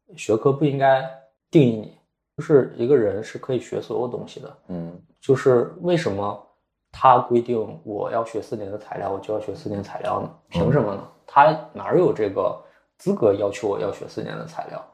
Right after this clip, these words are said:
Speaker 1: 我想学的东西就那些东西。所以我，我看那个印度那个电影的时候，我当时是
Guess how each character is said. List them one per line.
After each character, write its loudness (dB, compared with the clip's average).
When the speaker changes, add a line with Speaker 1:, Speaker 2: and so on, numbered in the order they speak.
Speaker 1:
我 6
想 0
学 -4
的 0
东 -2
西 -4
就 2
那 2
些 -8
东 -10
西。 -18
所 4
以 10
我， 0
我 -8
看 -4
那 -2
个 -8
印 0
度 2
那 -2
个 -4
电 -4
影 -6
的 -8
时 -14
候， -10
我 -2
当 0
时 -2
是 0